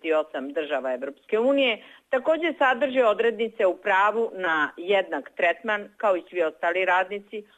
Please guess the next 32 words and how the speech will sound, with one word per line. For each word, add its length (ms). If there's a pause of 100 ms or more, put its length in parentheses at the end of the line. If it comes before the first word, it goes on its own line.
o 100
pravu 360
na 140
zaštitu 640
od 160
otpuštanja, 760 (360)
kao 320
i 380
o 100
pravu 580 (160)
da 280 (460)
ti 380
sezonski 480
radnici 500
traže 400 (100)
intervenciju 840
inspekcije. 840 (280)
U 80
toku 280
jutrošnje 480
debate 500
u 100
Evropskom 560
parlamentu 600
ovde 280
u 120
Strasburu 720
postavilo 600
se 80
i 120
pitanje 460
dodatnih 520